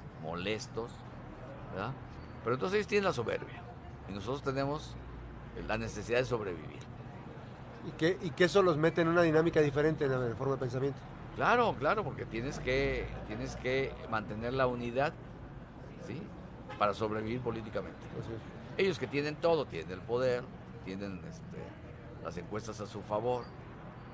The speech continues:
Speaker 1: ¿sí? Tienen, tienen el poder, tienen, este,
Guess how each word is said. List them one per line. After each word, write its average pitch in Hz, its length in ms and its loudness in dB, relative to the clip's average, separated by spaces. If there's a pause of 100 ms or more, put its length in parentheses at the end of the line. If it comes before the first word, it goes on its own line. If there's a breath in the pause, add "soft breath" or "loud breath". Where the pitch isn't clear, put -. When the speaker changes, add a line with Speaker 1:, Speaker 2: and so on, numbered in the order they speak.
(320)
Speaker 1:
¿sí? 110 160 -10
Tienen, 107 340 -4 (320)
tienen 104 260 -4
el 98 120 -4
poder, 110 380 0
tienen, 98 460 -6
este, 65 420 -10